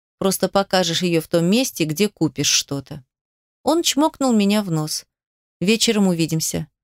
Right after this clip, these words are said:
«А Буся?» Я кивнула на собаку. «Она мне мешать не будет, а вот ты ее потеряешь. Так что иди в город, вечером я тебе все покажу и расскажу, где ее можно будет выгулить». Что ж, даже лучше.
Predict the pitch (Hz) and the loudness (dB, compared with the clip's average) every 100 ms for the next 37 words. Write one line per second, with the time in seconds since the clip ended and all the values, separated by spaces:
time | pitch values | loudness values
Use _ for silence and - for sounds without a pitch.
0 | _ _ _ - 214 196 247 233 - 262 | _ _ _ 0 0 2 2 2 2 0
1 | 247 _ _ _ _ _ - 185 247 277 | -2 _ _ _ _ _ -4 2 2 2
2 | 247 208 226 226 208 196 214 190 156 - | 2 4 4 4 2 2 0 2 0 0
3 | 139 131 _ _ _ _ _ _ _ _ | -10 -12 _ _ _ _ _ _ _ _
4 | _ _ 208 269 294 208 175 - 185 - | _ _ 2 2 4 4 2 2 0 2
5 | 196 226 233 226 - 180 196 233 220 175 | 0 2 0 0 0 0 0 2 2 2
6 | 170 156 160 151 143 - - _ _ 202 | -2 -4 0 0 2 0 -2 _ _ 0
7 | - - 208 180 190 170 247 294 285 175 | 0 2 2 2 0 2 2 4 0 0
8 | 220 226 233 196 185 180 185 170 - 180 | 0 2 0 2 2 0 -2 -2 -2 -2
9 | 165 170 165 165 160 156 165 170 269 202 | -2 0 0 2 0 0 0 0 0 2
10 | 185 175 165 175 254 226 180 165 180 - | 2 4 2 2 2 0 -2 -2 -4 -2
11 | 165 151 151 147 - - _ _ _ _ | -2 0 -2 -4 -8 -12 _ _ _ _
12 | _ _ - - 269 190 277 233 175 156 | _ _ -10 -2 0 2 2 2 -2 -2
13 | - 165 | -4 -6